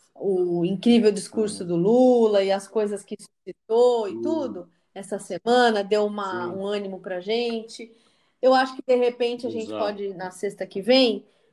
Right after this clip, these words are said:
Speaker 1: pensar isso, e aí cada um pode falar do seu, do seu quintal. Eu falo do meu quintal linguístico, o Gui do histórico, o Saulo tenta pensar como é que isso afetou a classe artística, porque a classe artística, com essa gestão do Bozo aí,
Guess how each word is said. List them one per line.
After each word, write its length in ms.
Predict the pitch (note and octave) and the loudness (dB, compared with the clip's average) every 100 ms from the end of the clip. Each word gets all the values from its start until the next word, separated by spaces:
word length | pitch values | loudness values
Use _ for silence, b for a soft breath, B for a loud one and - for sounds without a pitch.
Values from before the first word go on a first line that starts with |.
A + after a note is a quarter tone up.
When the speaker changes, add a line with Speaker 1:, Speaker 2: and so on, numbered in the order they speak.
| - | 0
Speaker 1:
pensar 580 | A3 A3 A3 B3 G#3+ G#3 | 2 2 0 2 2 2
isso, 580 | C#4+ C#4 C4 - A3 - b b b b b - | -2 -4 -6 -8 -10 -12 b b b b b -4
e 100 | B3+ | 0
aí 380 | B3 B3 C4+ C#4+ | 2 2 -2 -4
cada 320 | - C#4+ C4+ C4 | 0 2 2 -2
um 140 | C#4+ | -4
pode 260 | D4 C#4 - | -6 -6 -6
falar 300 | C#4 B3+ B3+ | -4 -4 -6
do 140 | C4 | -10
seu, 500 | - - C4 B3 A#3+ | -14 -6 -4 -4 -6
do 100 | A#3 | -12
seu 200 | - C4 | -8 -8
quintal. 500 | C4 C#4 - A3+ G3+ | -8 -16 -6 -4 -4
Eu 100 | G#3+ | -6
falo 280 | A3 B3 G#3+ | -6 -4 -4
do 100 | G#3+ | -6
meu 140 | G#3+ G#3 | -12 -14
quintal 420 | A3 G#3 G#3 G3 | -16 -12 -10 -10
linguístico, 720 | G3+ G#3+ C#4 C#4+ C#4 - A3 | -12 -12 -10 -8 -10 -12 -12
o 40 | |
Gui 160 | G3 A3 | -8 -6
do 80 | G3+ | -6
histórico, 560 | G#3 - B3+ B3+ A#3+ A#3+ | -8 0 4 4 4 -2
o 60 | |
Saulo 300 | - A3 A3 | 0 0 0
tenta 200 | A3 A3+ | -2 -8
pensar 460 | G#3+ G#3 G#3+ G#3 - | -8 -8 -4 -6 -6
como 140 | A3 A#3 | -10 -10
é 60 | |
que 160 | C4 A#3+ | -10 -10
isso 160 | - A3 | -6 -6
afetou 380 | - A3 A3 | -6 -8 -4
a 60 | G#3 | -4
classe 300 | G#3 F#3+ G3+ | -6 -10 -10
artística, 440 | F3 - B3+ - | -10 -6 -6 -6
porque 160 | F#3+ F#3+ | -6 -4
a 40 | F#3 | -2
classe 220 | G3 G3 | -2 -2
artística, 460 | F#3+ A#3+ A#3+ A3+ - b b b b b b b _ | -4 -6 -4 -4 -6 b b b b b b b _
com 160 | - A#3 | 4 4
essa 680 | A#3+ B3+ A3+ G#3 G3+ F#3+ F#3 | 4 4 2 2 0 -2 -4
gestão 460 | G3 G#3+ - A#3 A3 | -4 -6 -6 -6 -6
do 100 | G3 | -8
Bozo 420 | G3 A3+ A#3+ A3 | -4 -4 -4 -6
aí, 380 | G3 A#3+ C#4 | -6 -8 -10